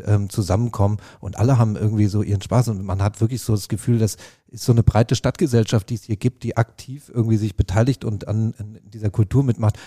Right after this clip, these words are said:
Das sehe ich in Berlin nicht so zum Beispiel. Das ist viel homo-, homogener und so. Also, ähm, ich bin, ähm, gerne bereit, Loblieder auf, äh,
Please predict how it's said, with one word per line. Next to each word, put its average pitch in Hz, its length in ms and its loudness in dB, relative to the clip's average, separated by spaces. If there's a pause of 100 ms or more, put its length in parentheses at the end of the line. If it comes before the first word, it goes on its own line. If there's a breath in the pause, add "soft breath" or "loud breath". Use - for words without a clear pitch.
(100)
Das - 160 -4
sehe 127 100 6
ich 123 100 2
in 120 80 0
Berlin 113 280 4
nicht 113 160 -2
so 82 140 -6
zum - 180 -12
Beispiel. 71 280 -12
Das - 160 -12
ist 123 120 -2
viel 131 260 0
homo-, 113 320 2
homogener 110 580 2
und 101 120 -6
so. 117 140 0
Also, 95 220 2 (540 loud breath)
ähm, 101 340 4
ich - 180 -12
bin, 98 440 -4
ähm, 90 300 -8 (160)
gerne 131 240 6
bereit, 101 480 2
Loblieder 104 560 -2
auf, - 360 -6
äh, 90 240 -4